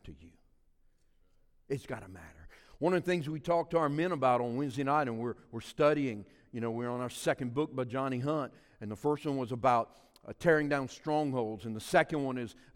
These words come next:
talking about what men don't wanna talk about and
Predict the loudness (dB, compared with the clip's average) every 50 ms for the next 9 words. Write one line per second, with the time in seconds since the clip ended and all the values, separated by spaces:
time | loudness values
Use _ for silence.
0 | -4 0 0 0 0 -2 -4 0 6 6 6 6 6 2 0 0 -2 0 2 2
1 | 2 2 2 2 0 0 0 0 -2 -4 -4 -4 -6 -2 0 0 0 0 -2 -2
2 | 0 0 0 0 -2 -6 -8 -6 -4 -4 -4 -6